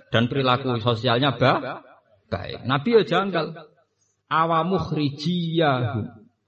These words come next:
Masa mereka yang baik sama saya nanti ngusir saya? Dekne yo G R, mangsane wong apik terus. <laughs> Jarene Kak, jare Waraqah, "Ora ana wong sing ngemban amanah kaya kowe kecuali sok men diu-, diusir."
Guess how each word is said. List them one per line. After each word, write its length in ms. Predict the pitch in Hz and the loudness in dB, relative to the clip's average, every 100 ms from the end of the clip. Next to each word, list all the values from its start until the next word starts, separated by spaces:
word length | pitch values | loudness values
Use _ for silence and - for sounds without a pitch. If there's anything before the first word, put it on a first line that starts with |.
| _ _ _ | _ _ _
Masa 320 | 127 135 139 | -4 -2 0
mereka 320 | 127 123 123 | 0 0 0
yang 160 | 123 123 | 0 0
baik 240 | 123 107 | 0 -2
sama 240 | 117 113 113 | 0 -2 -2
saya 160 | 110 | -4
nanti 320 | 117 104 95 101 | -4 -6 -6 -8
ngusir 320 | 104 104 95 | -8 -8 -10
saya? 240 | - 80 98 - - _ _ _ _ | -12 -16 -18 -20 -20 _ _ _ _
Dekne 240 | 92 98 117 | -20 -12 -8
yo 160 | 104 | -8
G 160 | - 113 | -6 -2
R, 260 | 127 110 98 | 0 0 -4
mangsane 400 | 104 104 104 120 | -6 -6 -6 -4
wong 240 | 120 123 113 | 0 2 2
apik 240 | 120 113 | 0 0
terus. 240 | 131 127 - 202 - - - - - - | 2 2 0 -4 -4 -6 -16 -14 -16 -14
<laughs> 840 | - 381 311 - - - - - | 0 2 2 -4 -14 -16 -18 -4
Jarene 340 | 139 151 170 175 | 0 2 2 2
Kak, 240 | 170 160 | 0 0
jare 220 | 165 165 | 0 2
Waraqah, 400 | 175 175 175 196 175 208 - - _ _ _ _ | 2 2 2 0 -2 -8 -12 -20 _ _ _ _
"Ora 480 | 113 143 143 110 | 0 2 2 2
ana 160 | 131 127 | 2 2
wong 160 | 117 117 | 2 2
sing 160 | 123 | 2
ngemban 240 | 117 117 113 | 2 2 2
amanah 400 | 113 113 113 113 | 0 2 2 0
kaya 240 | 117 104 | 0 0
kowe 320 | 113 104 113 | -2 -4 -4
kecuali 400 | 143 135 123 135 | -4 -2 0 0
sok 160 | 120 120 | 0 0
men 160 | 135 | 0
diu-, 480 | 127 127 196 - 185 - _ - _ _ _ | 2 2 2 -2 -8 -16 _ -20 _ _ _
diusir." 400 | 98 92 - | -4 -4 -6